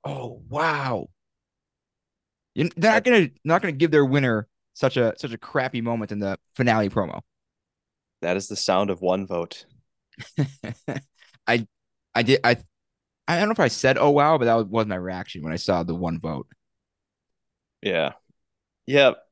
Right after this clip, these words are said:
Speaker 2: Okay. Yeah,
Speaker 1: Yeah.
Speaker 2: I was, I, I believe I, I think I messaged you when, uh,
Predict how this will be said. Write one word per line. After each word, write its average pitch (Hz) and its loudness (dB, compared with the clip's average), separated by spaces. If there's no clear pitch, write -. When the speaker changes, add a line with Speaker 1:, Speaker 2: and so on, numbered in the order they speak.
Speaker 2:
Okay. 220 4
Yeah, 156 8
Speaker 1:
Yeah. - 4
Speaker 2:
I 151 6
was, 196 4
I, 175 6
I 160 6
believe 170 2
I, 123 0
I 143 -20
think 156 -12
I 127 -2
messaged 113 -4
you 104 0
when, 92 0
uh, 85 2